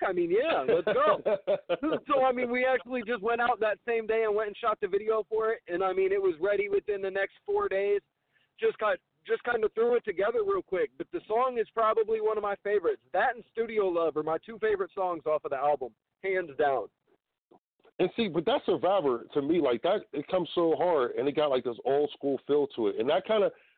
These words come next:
Speaker 2: that old school feel kinda represent your style overall, in my opinion, because you don't come off as
Speaker 1: Right. I mean, I'm a
Speaker 2: uh,
Speaker 1: thirty-six-year-old man, so, I mean, like,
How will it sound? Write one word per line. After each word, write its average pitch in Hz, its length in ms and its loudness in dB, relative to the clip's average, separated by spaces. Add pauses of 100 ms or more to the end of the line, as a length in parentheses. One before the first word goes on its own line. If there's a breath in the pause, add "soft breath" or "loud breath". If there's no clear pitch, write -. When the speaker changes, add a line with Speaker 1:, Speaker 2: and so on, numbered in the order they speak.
Speaker 2:
that 160 60 2
old 175 360 2
school 165 340 -6
feel 160 320 2 (240)
kinda 151 140 2
represent 151 520 -2
your 127 140 -4 (180)
style 165 440 2
overall, 123 640 2
in 107 120 -4
my 143 200 2
opinion, 113 520 -4
because 127 300 -2
you 180 100 0
don't 202 200 0
come 196 240 0
off 180 340 2
as 202 60 4
Speaker 1:
Right. 247 220 4
I 190 120 -2
mean, 233 160 -2
I'm 254 120 0
a 302 40 0
Speaker 2:
uh, - 100 0
Speaker 1:
thirty-six-year-old 226 880 2
man, 247 320 -2 (120)
so, 185 180 0
I 185 40 0
mean, 190 260 2
like, 185 240 0